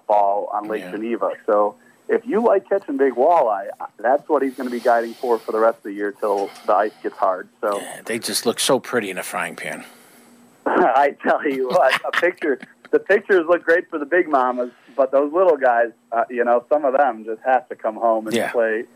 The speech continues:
Speaker 2: Yeah.
Speaker 1: play pet.
Speaker 2: And, and real quick, you know, you mentioned that, uh, you know, it's gonna go, not so much maybe in the Illinois waters, but, you know, Western Michigan,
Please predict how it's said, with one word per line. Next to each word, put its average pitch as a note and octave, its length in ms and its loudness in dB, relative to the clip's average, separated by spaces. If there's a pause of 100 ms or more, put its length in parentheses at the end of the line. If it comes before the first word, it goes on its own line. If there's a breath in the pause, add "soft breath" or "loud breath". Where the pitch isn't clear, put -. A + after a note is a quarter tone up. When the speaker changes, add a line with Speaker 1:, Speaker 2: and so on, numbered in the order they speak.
Speaker 2:
Yeah. F2 160 -12
Speaker 1:
play A2+ 260 0
pet. A2+ 320 -2 (840 loud breath)
Speaker 2:
And, G#3 160 0
and G#3 180 0
real A3+ 160 2
quick, - 300 -2
you D3+ 60 0
know, C#3 60 2
you C3 160 0
mentioned C3 380 -2
that, A2 300 -4
uh, G2 320 0 (640)
you D3 100 2
know, A2+ 220 2 (920)
it's F3 180 0
gonna G#3 200 0
go, D3+ 280 2
not G3 220 -2
so C#4 140 -2
much A3 240 0
maybe E3 520 0
in B2 360 0
the B2+ 100 2
Illinois C3+ 400 2
waters, G#2 340 -4
but, - 240 -2
you C3+ 80 -2
know, A#2 80 2
Western C3+ 520 0
Michigan, G2 680 -4